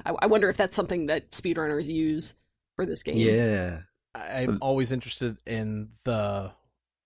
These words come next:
Speaker 3: uh, not knowing nothing about the memory and how that limits the game design, but I'm always
Speaker 2: Hmm.
Speaker 3: interested in what, what triggers the enemy to respawn, like, on those, uh, sections and things, particularly, um,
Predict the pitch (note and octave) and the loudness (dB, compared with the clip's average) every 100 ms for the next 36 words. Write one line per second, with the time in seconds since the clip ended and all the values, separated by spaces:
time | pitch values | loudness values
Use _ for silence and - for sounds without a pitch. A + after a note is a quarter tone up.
0 | _ - B2+ D3+ C#3+ D3 D3+ D3 E3+ D3+ | _ -10 -6 -4 2 4 6 8 8 8
1 | C#3 C#3 - B2 A#2 A2 A2 G#2 G#2+ G#2+ | 6 2 2 2 2 2 0 0 -2 0
2 | A2 A2+ A2 G#2 G2+ A2+ A2 G#2 A2 G#2 | 0 0 -2 -2 -2 -2 -2 -2 -2 -2
3 | G2+ F#2+ G#2+ G#2 G2+ G2+ G2 G2+ G#2 A#2 | -6 -4 -2 -2 -2 -2 -2 -2 -4 0
4 | C3+ B2+ A2+ G2+ F#2+ B2+ A2 G#2+ A#2 D3 | 6 8 8 6 4 0 0 0 4 4
5 | - _ - C3+ F3+ - - D#3+ D3 C#3 | 2 _ 2 6 6 4 2 4 6 4
6 | A2+ B2 - A#2+ A#2 A#2 A2 - A#2+ A2 | 4 2 2 2 2 0 0 -2 0 0
7 | G#2 G2+ - _ _ - G2+ B2 A#2+ - | 0 -4 -8 _ _ -6 0 2 4 4
8 | - A2 A2+ A#2 A#2+ A#2+ A#2 A#2+ B2+ A#2+ | 4 4 4 4 2 0 0 2 4 4
9 | A2 - - A2+ G#2 - C3+ B2 A#2 B2+ | 2 -2 0 0 4 4 2 0 -2 -2
10 | B2 - - C#3+ C3 D3+ C#3 A#2+ A2+ G#2+ | -2 -4 -8 -10 -8 -4 0 0 2 0
11 | G#2 F#2+ G2+ G2+ | -2 -2 -2 -4